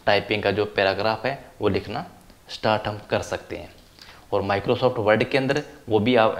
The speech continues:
Excel के अंदर भी आपको typing की शुरुआत करनी है, लेकिन यहाँ पर आपको कोई paragraph type करने की ज़रूरत नहीं होती।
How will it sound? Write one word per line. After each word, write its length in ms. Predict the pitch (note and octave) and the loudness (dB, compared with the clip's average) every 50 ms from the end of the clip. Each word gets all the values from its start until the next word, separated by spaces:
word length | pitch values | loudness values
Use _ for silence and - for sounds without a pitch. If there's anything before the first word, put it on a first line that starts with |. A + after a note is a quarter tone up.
| A2+ - | -4 -4
Excel 300 | A2 G#2+ - - A#2+ A#2 | -4 -2 -2 -2 -2 0
के 100 | - C3+ | 0 0
अंदर 180 | B2+ B2 B2+ | 2 2 2
भी 120 | B2+ B2+ C3 | 2 2 2
आपको 240 | A#2+ A#2+ - - B2+ | 0 0 0 -2 -2
typing 380 | - B2 A#2+ A#2 - C3 C3 B2 | 0 0 0 0 0 -2 -4 -2
की 80 | C3 | -4
शुरुआत 320 | - - A#2 A#2+ A#2+ A#2+ - | -4 -2 0 0 0 0 -2
करनी 140 | C#3 B2+ | -4 -2
है, 80 | C3 B2+ | -2 -2
लेकिन 200 | C#3+ C#3 D3 C3+ | -2 -2 -2 0
यहाँ 180 | A#2+ A2 G#2 G#2 | 2 2 2 2
पर 120 | - - | 0 0
आपको 280 | - A#2+ B2+ - - C#3 | 0 0 -2 0 -2 -4
कोई 160 | - - D3 | -2 -2 -4
paragraph 580 | C#3+ - C#3 C3+ C#3 C#3 C3+ D3 C#3+ C#3 - - | -2 2 2 2 2 2 2 2 0 0 0 2
type 220 | C3 B2 A#2+ A#2+ - | 2 2 0 0 -2
करने 220 | C3 B2 B2 B2+ | -4 -2 -2 -2
की 120 | A#2+ B2+ A#2 | -2 -2 -2
ज़रूरत 320 | A2 A#2 G#2+ A2 G2+ F2+ | 0 0 0 0 -2 -2
नहीं 140 | G2 F#2 F2 | -4 -4 -4
होती। 240 | E2+ F2 - F#2 | -4 -6 -6 -10